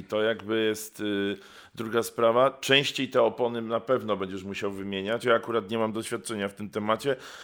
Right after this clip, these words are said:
no ale załóżmy, Mariusz, że masz je-, komplet opon i jak na przykład, nie wiem, przejeździsz pół dnia na torze, to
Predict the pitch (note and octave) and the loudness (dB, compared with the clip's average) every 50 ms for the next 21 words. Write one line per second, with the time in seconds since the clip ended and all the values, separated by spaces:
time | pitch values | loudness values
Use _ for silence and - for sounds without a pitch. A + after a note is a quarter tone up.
0 | - - A2 A#2 B2 B2 - C3 C3+ C#3 C3 - B2+ A#2+ A#2+ B2 B2 B2+ B2+ A#2+ | -6 2 6 6 6 6 6 6 4 4 2 -2 -2 0 4 4 6 6 4 2
1 | G#2 G#2 A#2 A2+ A2+ A2 G#2+ - A2+ A#2 - - G2+ - - - C3+ B2 B2 - | 0 -2 -2 0 0 0 0 0 -6 -8 -10 -10 -12 -8 0 2 2 2 2 2
2 | B2+ A#2 - - G#2 A2 G2+ - G2 F#2 F2 F#2 A2 A2+ A2 A2 B2 A2+ - - | 2 2 2 2 0 0 2 0 -4 -4 -2 -2 -2 -2 -2 -2 -4 -6 -6 -6
3 | - C3 B2+ A#2+ - - - - - - - - - - _ - A2+ A#2+ A#2+ A2+ | 0 0 0 0 0 -8 -20 -20 -20 -20 -20 -20 -20 -20 _ -2 2 4 4 4
4 | G#2+ G2+ G2+ - - C3 B2+ C3+ C#3 B2+ A2 A#2+ B2 - - - C#3 C#3 C3 A#2+ | 4 0 -4 -4 0 2 2 2 2 0 -4 -6 -8 -8 -8 -6 -6 -6 -6 -6
5 | A2+ B2 B2 A#2+ A#2+ A2+ - A#2+ G#2 G2 F#2+ G2 F#2 F2+ - A#2+ A2 G#2+ G#2+ A2 | -4 -4 -2 0 0 -2 0 0 0 0 2 0 -2 0 0 2 2 4 4 4
6 | G#2+ - - | 2 0 -4